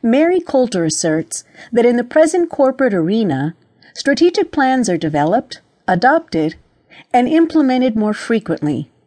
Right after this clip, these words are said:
<laughs> just to keep up with industry changes, developing trends, and the fluctuating market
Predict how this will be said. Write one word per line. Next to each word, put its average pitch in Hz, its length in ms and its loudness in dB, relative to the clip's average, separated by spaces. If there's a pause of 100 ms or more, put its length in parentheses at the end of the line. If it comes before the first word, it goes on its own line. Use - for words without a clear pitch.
<laughs> - 240 -6
just 247 300 -2
to 240 60 -2
keep 240 240 -2
up 226 140 0
with 180 140 0
industry 196 400 0
changes, 151 600 -4 (320)
developing 302 520 2
trends, 170 640 -2 (360)
and 160 140 0
the 151 60 -2
fluctuating 175 680 0
market 185 500 -2